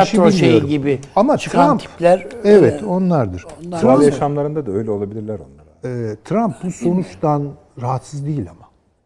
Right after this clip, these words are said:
Speaker 2: Yani tabii ki, "Niye yaptınız?" falan diyecektir ama.
Speaker 3: Galiba tam bu noktada, yani mitingin, protesto gösterilerinin sınırı aştığı noktada bir Pence konuşmamız gerekiyor.
Speaker 2: Ha, Pen-, bravo. Tam da şimdi oraya geliyorum. Yani Brutus hikayesi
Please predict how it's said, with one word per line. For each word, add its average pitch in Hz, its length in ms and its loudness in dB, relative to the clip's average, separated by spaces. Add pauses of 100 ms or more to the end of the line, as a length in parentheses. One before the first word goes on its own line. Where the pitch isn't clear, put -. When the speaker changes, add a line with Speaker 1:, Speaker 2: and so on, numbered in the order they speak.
Speaker 2:
Yani 110 360 -4
tabii 123 180 -6
ki, 90 280 -10
"Niye 147 180 0
yaptınız?" 120 480 -4
falan 123 360 -2
diyecektir 139 460 -4
ama. 247 180 0
Speaker 3:
Galiba 214 280 2
tam 247 260 0
bu 143 100 0
noktada, 104 360 0
yani 127 340 2
mitingin, 123 720 -2
protesto 127 540 -4
gösterilerinin 110 720 -2
sınırı 127 480 -4
aştığı 165 460 0
noktada 151 600 -4 (140)
bir 165 80 2
Pence 160 380 -6
konuşmamız 92 500 -8
gerekiyor. 78 260 -8
Speaker 2:
Ha, 127 180 -4 (280)
Pen-, 143 240 2
bravo. 123 340 4 (100)
Tam 180 240 -6
da 135 60 -2
şimdi 135 280 -6
oraya 117 300 0
geliyorum. 156 580 -2 (520)
Yani 165 360 0 (220)
Brutus 185 460 -4
hikayesi 139 720 -2